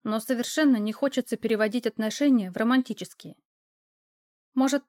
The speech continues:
тогда просто будем друзьями?" предложила я. Собственно, ничего иного нам и не остается. "Идет, Ксюш!"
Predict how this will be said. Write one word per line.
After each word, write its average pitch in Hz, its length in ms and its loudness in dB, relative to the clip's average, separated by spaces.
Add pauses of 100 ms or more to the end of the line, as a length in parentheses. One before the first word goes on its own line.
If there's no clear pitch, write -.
тогда 269 300 0
просто 294 340 -2
будем 269 340 4
друзьями?" 285 580 4 (140)
предложила 208 500 -4
я. 190 300 -6 (720)
Собственно, - 440 -6
ничего 214 460 -4
иного 208 300 -4
нам 196 260 -4
и 190 60 -6
не 208 120 -4
остается. 233 640 -6 (920)
"Идет, 247 340 2
Ксюш!" - 400 -12